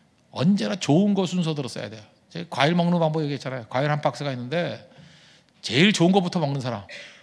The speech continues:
제일 좋은 거부터 먹으면, 하여튼 열 개가 있는데 제일 좋은 거 먹어요. 아홉 개죠. 그 다음에 아홉 개 중에 제일 좋은 거 먹죠. 처음부터 끝까지 제일 좋은 거만 먹겠죠, 그 사람은. 남아있는 거 중에서는.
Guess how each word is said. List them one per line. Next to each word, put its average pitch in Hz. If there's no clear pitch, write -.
제일 135
좋은 135
거부터 165
먹으면, 147
하여튼 185
열 139
개가 185
있는데 160
제일 139
좋은 139
거 135
먹어요. 95
아홉 175
개죠. 123
그 -
다음에 147
아홉 151
개 185
중에 160
제일 151
좋은 147
거 147
먹죠. 104
처음부터 202
끝까지 180
제일 165
좋은 143
거만 156
먹겠죠, 151
그 139
사람은. 113
남아있는 135
거 131
중에서는. 110